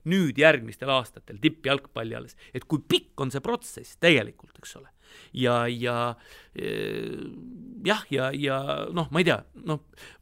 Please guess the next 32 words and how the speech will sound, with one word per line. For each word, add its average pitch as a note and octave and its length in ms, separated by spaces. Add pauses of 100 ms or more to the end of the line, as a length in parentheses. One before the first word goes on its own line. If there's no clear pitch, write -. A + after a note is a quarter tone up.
(100)
m-, C4+ 120 (100)
m-, - 220 (1160)
ma G#3+ 140
ise G3 140
vaatan E3+ 280
ju F3 80
ka A3+ 80
seda D#3 140
kriitiliselt B2+ 580
positsioonilt, B2+ 640
eks - 160
ole, B2 220
et, B2 100
et, - 140 (240)
et - 1080
tegelikult D#3+ 480
oleks C3+ 160
õiglane E3 460
ja D#3 100
aus A#3 320 (960)
ju C#3+ 220 (1700)
rääkida D#3 420
ka D3 100
ainult D3 220
sellest, G3 400
et, - 300 (1120)
et, - 180
et - 140
poisid, F3 260
et - 80
kuidas, B2 220
kuidas, F3 260